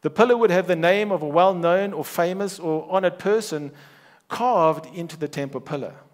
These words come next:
Church, metaphorically, this means that our names will be carved, as it were, into the temple of heaven. Secondly, he says, "Never again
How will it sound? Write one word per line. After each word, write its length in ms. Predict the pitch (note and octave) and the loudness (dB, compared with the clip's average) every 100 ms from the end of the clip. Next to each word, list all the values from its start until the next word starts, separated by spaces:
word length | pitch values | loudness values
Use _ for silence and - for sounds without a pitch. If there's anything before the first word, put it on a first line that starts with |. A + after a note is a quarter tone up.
| _ _ _ _ _ _ _ | _ _ _ _ _ _ _
Church, 380 | - G#3+ A3 - | 0 0 0 -6
metaphorically, 800 | D#3+ G3+ G#3+ - G#3 A#3+ B3 F#3 | 0 0 0 -2 0 0 0 -2
this 280 | D#3+ G#3+ G#3+ | 0 0 -2
means 440 | G#3+ F#3+ D#3+ D#3+ D#3+ | -6 -4 -4 -6 0
that 120 | F3 | 2
our 160 | G3 | 2
names 400 | F3 E3+ G3 A3+ | 2 0 0 -4
will 80 | F#3+ | -6
be 80 | E3+ | -8
carved, 560 | - - A3+ F#3+ E3+ D#3 | -6 -2 2 4 2 -2
as 180 | D#3 | -6
it 140 | D3+ C#3+ | -6 -4
were, 420 | G3 D#3+ C3+ C3+ - - - _ | -2 0 -2 -4 -8 -20 -20 _
into 200 | - C#3+ | -14 -12
the 120 | C3+ C3 | -10 -10
temple 360 | D3+ C#3+ C#3+ | -10 -10 -8
of 120 | A#2+ | -8
heaven. 340 | B2+ C3 A2+ - _ _ _ _ _ _ _ _ _ _ _ _ _ _ _ _ _ _ _ _ _ _ _ | -8 -10 -12 -20 _ _ _ _ _ _ _ _ _ _ _ _ _ _ _ _ _ _ _ _ _ _ _
Secondly, 540 | - C4 C#4 C4+ G#3 | -4 -2 -2 -4 -2
he 120 | F3+ F3 | -2 -2
says, 400 | - F3 E3+ C#3+ | 0 2 2 0
"Never 380 | D#3 B3 C#4 | 2 2 2
again 720 | C#4 G#3+ C#3+ A3+ G3 D3+ D#3 | -2 -4 -2 0 0 -2 -8